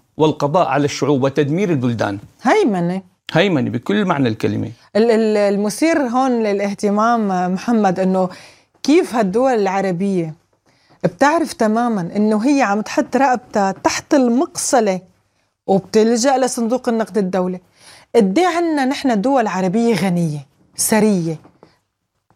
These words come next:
Speaker 2: دول الخليج
Speaker 1: نعم،
Speaker 2: مثلًا.
Speaker 1: نعم، نعم.
Speaker 2: معقولة ما قدرانين يعملوا صندوق نقد مو دولي عربي؟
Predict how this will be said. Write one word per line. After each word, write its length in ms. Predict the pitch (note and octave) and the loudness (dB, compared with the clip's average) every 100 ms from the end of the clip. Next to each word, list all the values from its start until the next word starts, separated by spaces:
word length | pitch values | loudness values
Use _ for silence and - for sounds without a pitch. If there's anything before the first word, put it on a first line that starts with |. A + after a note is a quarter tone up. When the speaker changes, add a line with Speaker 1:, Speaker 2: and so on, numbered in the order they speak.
| _ | _
Speaker 2:
دول 200 | C#4+ E4+ | 2 4
الخليج 520 | D#4+ - D#4+ D4 A3 | 2 0 2 2 0
Speaker 1:
نعم، 80 | G3+ | 0
Speaker 2:
مثلًا. 180 | F#3 G#3+ | 0 0
Speaker 1:
نعم، 420 | C#3 D3 E3 C3+ B2+ | -2 -4 -6 -10 -12
نعم. 140 | C#3 C3+ _ _ _ _ G#3+ | -16 -18 _ _ _ _ 0
Speaker 2:
معقولة 600 | G#3 - D4+ F#4 F4+ D#4 | 0 0 0 2 2 0
ما 140 | A3 | -2
قدرانين 600 | A#3 G3+ B3 A#3+ B3 D#4+ | -2 -2 -2 -2 0 0
يعملوا 380 | C4 C#4+ D4 C4+ | 0 0 0 0
صندوق 840 | G#3+ - G#3+ G#3+ E3+ B3 B3+ - G#3+ | -2 -2 0 2 2 2 0 0 0
نقد 460 | G#3+ A#3 - E3+ D#3+ - | 0 -2 -2 -2 -2 -2
مو 240 | G3 B3+ | 2 4
دولي 420 | G#3 G3 F3+ F3 F#3 | 4 2 0 0 0
عربي؟ 600 | G3+ A#3+ A#3+ G#3 B3 | 2 0 0 0 -2